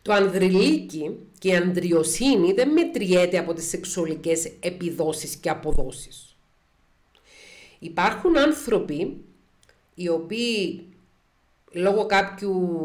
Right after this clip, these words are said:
ατυχήματος ή λόγω κάποιας ασθένειας δεν μπορούν να έχουν τη σεξουαλική λειτουργία που είχαν προηγουμένως. Π.χ. κάποιος δεν μπορεί να έχει στήσει ή δεν μπορεί να έχει διείσδυση.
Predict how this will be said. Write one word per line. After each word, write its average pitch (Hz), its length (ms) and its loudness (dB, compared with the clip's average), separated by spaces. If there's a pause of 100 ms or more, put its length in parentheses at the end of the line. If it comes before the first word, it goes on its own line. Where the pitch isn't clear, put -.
(440)
ατυχήματος 233 1120 -4 (140)
ή 190 120 -8
λόγω 185 280 -2
κάποιας 165 440 -8
ασθένειας 269 920 -2 (800)
δεν 392 420 4
μπορούν 196 420 4
να 175 80 4
έχουν 170 720 0 (300)
τη 202 100 -12
σεξουαλική 190 680 0
λειτουργία 175 540 0
που 165 80 -6
είχαν 165 240 -6
προηγουμένως. 156 720 -4 (420)
Π.χ. - 220 -12
κάποιος 156 340 -8
δεν 160 120 -6
μπορεί 151 200 -8
να 151 80 -8
έχει 156 180 -10
στήσει - 720 -2 (720)
ή 156 100 -16
δεν 165 180 -4
μπορεί 160 220 -2
να 160 100 -6
έχει 156 180 -8
διείσδυση. 190 800 -4